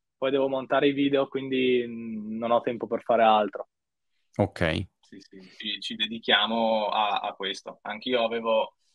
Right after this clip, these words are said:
Speaker 3: Allora, io in realtà sarei ancora iscritto alla magistrale di
Speaker 2: Ah.
Speaker 3: ingegneria informatica.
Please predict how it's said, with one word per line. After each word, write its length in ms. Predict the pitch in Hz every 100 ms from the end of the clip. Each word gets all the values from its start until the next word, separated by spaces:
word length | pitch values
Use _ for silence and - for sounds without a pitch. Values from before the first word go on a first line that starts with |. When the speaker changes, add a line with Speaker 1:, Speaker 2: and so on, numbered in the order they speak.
| _ -
Speaker 3:
Allora, 240 | 113 98
io 160 | 160 240
in 60 | 180
realtà 540 | 101 98 143 170 -
sarei 320 | - 120 113 123
ancora 340 | 110 139 127
iscritto 460 | 113 - 123 123 120
alla 120 | 110
magistrale 1000 | 107 107 104 - 110 110 110 110 107 -
di 220 | 110 110
Speaker 2:
Ah. 460 | 107 107 104 101 104
Speaker 3:
ingegneria 400 | 117 113 117 117
informatica. 720 | 113 - 107 107 - 104 98